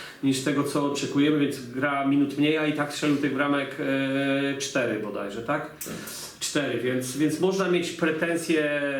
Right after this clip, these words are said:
Speaker 1: do napastników. Z drugiej strony, patrząc na dzisiejsze sytuacje Radka Stępnia, on się niczym nie różni od napastnika w tym momencie. Jeżeli gdzieś nas napastnik schodzi niżej, Radka miejsce jest tam, gdzie dzisiaj był, no, no,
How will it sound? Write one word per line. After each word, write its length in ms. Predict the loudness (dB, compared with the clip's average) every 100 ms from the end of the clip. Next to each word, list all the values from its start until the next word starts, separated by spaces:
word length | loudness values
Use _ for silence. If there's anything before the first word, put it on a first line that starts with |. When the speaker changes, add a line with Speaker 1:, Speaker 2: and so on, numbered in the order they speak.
| -2
Speaker 1:
do 100 | 0
napastników. 640 | 0 -2 -2 -2 0 0
Z 20 |
drugiej 260 | 2 2 2
strony, 420 | 2 2 4 2
patrząc 380 | 0 -2 -2 -2
na 80 | -2
dzisiejsze 440 | -2 -2 0 -2
sytuacje 420 | -4 -2 -2 0
Radka 300 | 0 0 -2
Stępnia, 520 | -2 -2 -2 -2 -4 -4 -10 -20 -20 -12
on 80 | -6
się 120 | 0
niczym 260 | 2 2 2
nie 80 | 2
różni 240 | 4 2
od 80 | 2
napastnika 580 | 0 -2 0 0 2 -2
w 80 | -4
tym 100 | -2
momencie. 380 | -2 -2 0
Jeżeli 220 | 0 2 2
gdzieś 160 | 2
nas 220 | 0 -2
napastnik 420 | -2 -2 0 0 0
schodzi 340 | 0 2 4
niżej, 320 | 4 2 0 -2 -8 -6
Radka 340 | -2 -2 0 2
miejsce 400 | 2 2 0 0
jest 320 | 0 -2 -2
tam, 320 | 0 2 0
gdzie 200 | 0 0
dzisiaj 260 | 0 0 2
był, 360 | 2 2 2
no, 240 | 0 0 0
no, 220 | 2